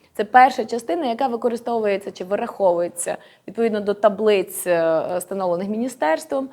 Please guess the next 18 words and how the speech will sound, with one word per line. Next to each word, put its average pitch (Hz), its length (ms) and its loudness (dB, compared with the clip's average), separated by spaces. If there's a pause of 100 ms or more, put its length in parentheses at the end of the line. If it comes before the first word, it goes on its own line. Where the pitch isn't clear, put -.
(300)
до 220 120 0
кількості 233 540 0
осіб, 285 440 -4
з 247 60 -6
якими 269 300 -4
ви 240 60 -6
проживаєте. 233 840 2
Тобто, - 260 -2
якщо 202 220 -4
це 220 140 -8
сім'я 214 560 -2
з 175 40 -10
трьох 185 320 -4
чоловік, 196 500 -2 (320)
то 220 120 8
гуманітарна 214 680 2
давка 202 360 0
в 180 80 -10